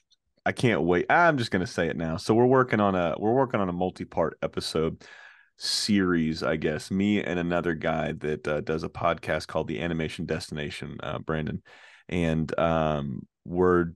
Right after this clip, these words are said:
this will be the first one we do. We've, we're being very, what's the word? Ambitious. That's the word, Robert.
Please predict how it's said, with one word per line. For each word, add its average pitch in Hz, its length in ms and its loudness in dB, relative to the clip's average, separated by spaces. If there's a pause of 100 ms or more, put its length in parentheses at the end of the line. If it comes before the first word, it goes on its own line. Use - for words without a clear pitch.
(480)
this 107 220 2
will 127 80 2
be 120 80 6
the 104 80 2
first 117 360 2
one 110 140 0
we 101 120 0
do. 85 180 -2
We've, 80 320 -6
we're 92 180 2
being 87 500 0
very, 92 840 4 (440)
what's - 200 0
the - 80 -2
word? 80 240 0
Ambitious. 82 640 -2
That's 80 180 -2
the 73 100 -6
word, 78 220 -2
Robert. 78 380 -4